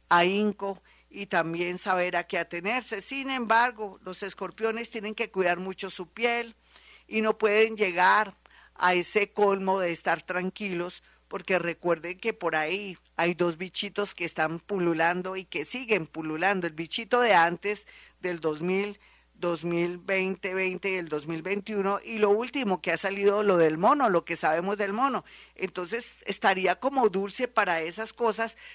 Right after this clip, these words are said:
si está muy besucón, si de pronto está muy expansivo en temas del amor. Tenga mucho cuidado, Escorpión. Vamos con los nativos de Sagitario. Sagitario, el deporte o aplicar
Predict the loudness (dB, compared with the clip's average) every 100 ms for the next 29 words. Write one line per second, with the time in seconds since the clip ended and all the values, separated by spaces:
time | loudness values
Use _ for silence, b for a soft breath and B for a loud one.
0 | B -4 2 4 6 4 4 4 2 2
1 | -2 -2 6 6 6 -6 b b b -6
2 | 4 4 4 0 -4 -4 -6 0 2 4
3 | 2 0 -2 -2 -2 -2 -4 0 0 0
4 | -4 -4 -2 -4 -2 0 0 2 0 -2
5 | -6 0 0 0 -2 -2 -4 -4 -2 2
6 | 4 2 -2 -6 -8 -8 -6 -6 -6 -8
7 | -8 -8 -14 b b b 2 2 2 -4
8 | -4 -2 -4 -4 -4 -4 -4 -6 -4 -6
9 | -8 -2 -2 0 -6 -8 -6 2 2 2
10 | 0 0 2 4 4 4 -8 -8 _ B
11 | B B 8 8 6 -4 -2 4 6 4
12 | 0